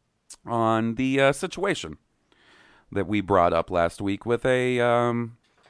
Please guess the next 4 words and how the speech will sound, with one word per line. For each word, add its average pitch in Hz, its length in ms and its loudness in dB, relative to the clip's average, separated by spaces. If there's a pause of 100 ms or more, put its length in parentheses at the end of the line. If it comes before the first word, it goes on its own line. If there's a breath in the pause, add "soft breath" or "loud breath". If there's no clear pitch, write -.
(180)
very 135 640 -2
similar 135 1160 -10
named 131 840 -6
podcast. 76 1040 -4